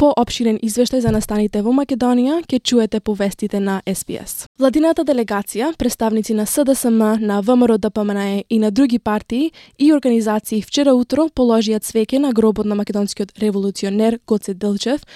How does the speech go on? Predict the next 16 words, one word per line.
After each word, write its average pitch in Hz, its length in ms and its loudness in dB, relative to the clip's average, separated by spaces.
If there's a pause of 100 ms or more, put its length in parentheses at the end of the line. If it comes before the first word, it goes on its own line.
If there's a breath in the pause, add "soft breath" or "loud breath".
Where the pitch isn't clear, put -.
(320 loud breath)
во 294 100 2
црквата 247 520 0
Свети 220 320 0
Спас 208 380 -4
во 208 80 -2
Скопје, - 460 -8 (300 loud breath)
по 294 140 4
повод 247 540 2
сто - 220 -2
четириесет 220 440 -2
и 208 100 0
девет 247 340 2
годишнината 233 680 0
од 226 100 0
неговото 202 480 -2
раѓање. - 400 -8